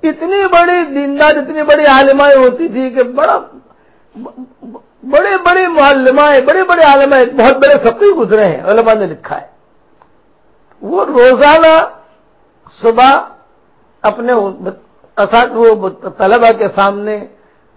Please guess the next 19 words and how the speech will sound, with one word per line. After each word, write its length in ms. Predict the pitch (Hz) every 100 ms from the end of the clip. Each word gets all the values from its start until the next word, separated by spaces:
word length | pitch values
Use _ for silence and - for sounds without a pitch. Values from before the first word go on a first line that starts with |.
| _ _ _ _ _ -
حدیث 280 | 175 262 -
کا 80 | 208
درس 320 | 202 196 165
دیتے 280 | 156 143 135
تھے۔ 180 | - _ _ _ _ _ _ _ _ _ _ _ _ _ -
روزانہ 400 | 175 170 180 156
ان 160 | 165
کا 100 | 170
معمول 420 | 175 165 170 165 131
تھا، 240 | 123 - _ -
فجر 240 | 165 180
کی 120 | 165
نماز 280 | 160 156 170 165
سے 80 | 151
لے 140 | 165
کر 140 | 165
بیٹھ 220 | 143 175 214
جاتے 360 | 156 147 143
تھے 140 | 127